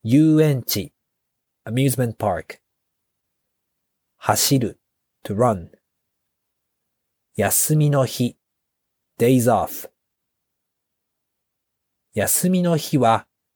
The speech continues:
よく走りに行きます。I go running on my days off.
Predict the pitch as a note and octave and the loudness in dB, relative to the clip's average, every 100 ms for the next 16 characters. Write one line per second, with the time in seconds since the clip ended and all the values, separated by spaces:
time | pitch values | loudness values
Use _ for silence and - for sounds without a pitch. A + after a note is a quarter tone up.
0 | - B2+ C#3 - C3 A#2 _ _ - G#3 | -2 0 2 0 -2 -2 _ _ -6 -4
1 | - E3 D#3 E3 D3+ A2+ A#2 G2+ F2 - | 0 2 2 2 -2 -8 -6 -6 -6 -8
2 | - _ _ _ _ _ _ _ _ _ | -12 _ _ _ _ _ _ _ _ _
3 | _ _ _ _ _ - A2+ C#3 C3 A#3 | _ _ _ _ _ -6 0 2 2 2
4 | E3 C3 A#2+ B2 A#2 A2 G#2 A2 A2+ A2 | 2 0 -4 -8 -6 -2 0 2 2 2
5 | G2 E2+ - | -2 -4 -14